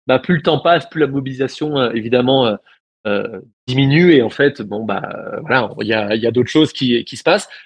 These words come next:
Donc là, ce qui est dur, en fait, c'est d'arriver à garder, à garder le cap, pour que, pour continuer, parce qu'on en parlait, euh, juste avant de lancer le, l'émission, euh, P P C, euh, bah, malheureusement, le conflit continue, donc c'est,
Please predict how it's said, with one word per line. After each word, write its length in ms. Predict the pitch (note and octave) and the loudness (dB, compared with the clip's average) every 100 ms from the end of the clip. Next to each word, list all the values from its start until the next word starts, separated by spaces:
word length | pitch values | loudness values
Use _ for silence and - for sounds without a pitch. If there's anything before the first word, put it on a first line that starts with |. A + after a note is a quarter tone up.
| _ | _
Donc 140 | D3 F#3+ | 2 2
là, 80 | |
ce 100 | G#3 | 2
qui 80 | - | 2
est 40 | D3 | 2
dur, 200 | F#3+ D#3+ | 2 0
en 60 | |
fait, 200 | - G3 | 0 -4
c'est 100 | - | -2
d'arriver 320 | C#3 C3 C#3+ | -4 -4 -2
à 100 | C#3+ | -2
garder, 560 | A#2+ D#3+ D3 D3 E3 E3 | 0 0 0 0 2 2
à 100 | A#2+ | 0
garder 300 | A2+ C3+ B2+ | 0 0 0
le 40 | |
cap, 300 | - F3+ - - _ _ | -2 -4 -4 -18 _ _
pour 160 | - - | -16 -2
que, 200 | B2+ A#2 | 0 0
pour 180 | - - | -4 -4
continuer, 360 | C#3 D#3 G3 | -4 4 4
parce 160 | D#3 - | 4 -2
qu'on 140 | C3 | -4
en 80 | B2 | -2
parlait, 400 | B2 B2+ C3 A#2 | 2 4 4 2
euh, 40 | |
juste 200 | G#2+ A#2+ | -2 -2
avant 160 | B2+ B2 | 0 0
de 60 | B2 | -2
lancer 260 | A#2+ - | -2 0
le, 260 | B2+ A2 G#2 _ _ _ | 0 0 -4 _ _ _
l'émission, 420 | A#2 A#2+ - D3 | -6 -6 -4 -2
euh, 40 | B2 | 0
P 140 | A2+ | -2
P 120 | B2 | -6
C, 220 | - E3 D#3 | 0 4 6
euh, 180 | B2 | 4
bah, 160 | A2+ A2 | 2 0
malheureusement, 380 | A2 A2 A2+ C#3 | 0 0 0 -2
le 60 | |
conflit 260 | - A2+ A#2 | -4 -8 -8
continue, 440 | A#2+ - C#3 D3 | -10 -6 -2 0
donc 160 | A2 G2+ | 0 -4
c'est, 280 | - G2+ | -2 -2